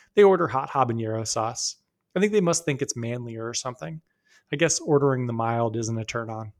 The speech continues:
A few minutes later, he tapped me. "Hot habanero." On cue, a guy in a puffy jacket confidently echoed, "Hot habanero, please.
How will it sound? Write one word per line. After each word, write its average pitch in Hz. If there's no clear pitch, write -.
A 127
few 151
minutes 143
later, 151
he 123
tapped 123
me. 139
"Hot 120
habanero." 113
On 131
cue, 175
a 143
guy 123
in 120
a 117
puffy 120
jacket 123
confidently 131
echoed, 131
"Hot 170
habanero, 143
please. 117